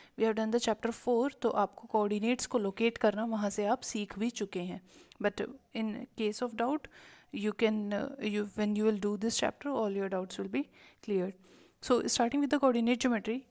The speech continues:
I'm taking much help from the N C E R T book today because, uh, this, uh, uh, bo-,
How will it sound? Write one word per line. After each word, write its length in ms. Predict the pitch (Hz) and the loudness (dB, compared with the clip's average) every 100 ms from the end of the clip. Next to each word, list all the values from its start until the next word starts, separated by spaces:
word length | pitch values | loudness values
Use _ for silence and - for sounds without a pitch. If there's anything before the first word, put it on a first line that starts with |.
| - | -6
I'm 140 | 226 | -2
taking 360 | 226 226 254 247 | -2 0 0 2
much 260 | 262 - | 2 0
help 260 | - 240 240 | 0 -2 0
from 260 | - 226 | -2 -2
the 80 | 214 | 0
N 140 | 220 208 | 0 0
C 100 | 214 | 0
E 40 | |
R 100 | 196 | 2
T 80 | 214 | 0
book 180 | 214 - | -2 2
today 220 | 214 208 | 2 2
because, 340 | 214 214 208 | 2 2 4
uh, 240 | 220 208 285 | 6 6 2
this, 440 | 247 208 214 - - | 2 4 4 2 4
uh, 120 | 214 - - - - - - _ | 2 2 -16 -20 -20 -20 -20 _
uh, 260 | - 202 190 | 0 2 0
bo-, 440 | 185 220 214 269 | 0 0 0 -4